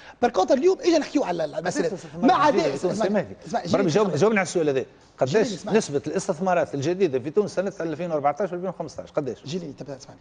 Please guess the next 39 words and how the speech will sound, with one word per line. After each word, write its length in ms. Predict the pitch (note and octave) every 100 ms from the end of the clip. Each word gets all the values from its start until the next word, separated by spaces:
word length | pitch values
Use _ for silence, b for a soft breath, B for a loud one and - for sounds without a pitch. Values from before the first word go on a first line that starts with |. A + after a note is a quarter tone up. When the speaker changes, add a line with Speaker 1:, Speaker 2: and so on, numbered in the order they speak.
| -
Speaker 1:
خليني 140 | G#3+
قبل 140 | F3+ E3
نسبة 160 | - -
Speaker 2:
لا، 160 | F#3 A3
باش 160 | F#3+
ما 60 | G#3+
نقوليش 260 | D4+ C#4 A3
خ-، 100 | - B B B B
الم-، 200 | A#3 A#3+
الخواص 800 | B3 F#3+ F3+ F#3+ G3 C4 G3 -
وخاصة 480 | D3+ A3 - B3+ B3+
أصحاب 260 | F#3+ - A#3
الثروات 360 | - B3 B3 -
الكبرى 320 | A3 D#3 B2 b b -
قاعدين 340 | G#3 G#3+ B3+
يعملوا 240 | A#3+ B3 A3+
في 80 | G3+
تيزوريزاسيون، 680 | B3 A#3 A#3 A3 G3+ D3+ - -
قاعدين 260 | F3 A#3
يخبيوا 400 | A3 - G3 A#3+
في 100 | F#3+
فلوسهم، 340 | G3 C4 - C#3 - b -
مش 80 | C4+
قاعدين 260 | C#4 C#4+
يستثمروا. 460 | D4 D4 G3+ D3+ G2 G#3 G3+ -
Speaker 1:
جيليني، 320 | D#3+ F#3+ C#3+
فما 240 | D3+ F3+
ناس، 260 | E3+ G3 F3+ -
Speaker 2:
ثم 240 | C#4 C4
بعض 200 | A#3+ C4
المستثمرين 540 | A#3+ G#3+ C4 A#3+ C4+ A#3
صغار 400 | D3+ A#3+ C4+ G3
في 100 | G3
القطاع 400 | F#3+ G3+ C#4 A#3+
نتاع 140 | A3+
الخدمات 500 | G#3 A#3+ B3 C4 F#3+
قاعدين 240 | F3 F3 F3+
يستثمروا. 380 | - D3 B2
Speaker 1:
جيليني. 220 | D#3 E3